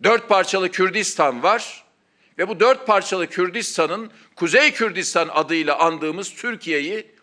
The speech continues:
parçalamak istiyoruz." Cumhurbaşkanlığına müracaat etmişler. Cumhurbaşkanlığı cevap vermemiş. Bu sefer başka bir hukuki yol takip etmişler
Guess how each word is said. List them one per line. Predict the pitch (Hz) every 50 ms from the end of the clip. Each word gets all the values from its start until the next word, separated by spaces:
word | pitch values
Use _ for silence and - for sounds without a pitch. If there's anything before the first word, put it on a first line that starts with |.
| _ -
parçalamak | - 196 214 202 - 214 233 247 262 269 247 -
istiyoruz." | 160 - - - - 107 98 98 98 90
Cumhurbaşkanlığına | 120 151 175 175 160 151 143 - - 147 143 143 147 165 196 190 - - -
müracaat | - 117 143 160 160 131 175 202 196 - 165
etmişler. | 110 - - 92 - - - 85 85 - - - _ _ _ _ _ _ _ _ _ _ _ _ _ _ _ -
Cumhurbaşkanlığı | - 196 156 120 139 139 - - 123 104 117 123
cevap | 101 110 110 123 160 156 -
vermemiş. | 123 113 104 95 95 82 80 - - - - _ _ _ _ _ _ _ _ _ _ _ _ _ -
Bu | 208
sefer | 214 - 214 190 220 233 226 185
başka | 190 190 180 - - 254 269
bir | 262 226
hukuki | 208 208 202 202 202 190 165 - 196 190 180 170
yol | 165 180 190 190 165 127 104 - _ _ _ _ _ _ -
takip | 143 131 131 127 - 127 117
etmişler | 110 - - 107 104 - - 147 180 196 - -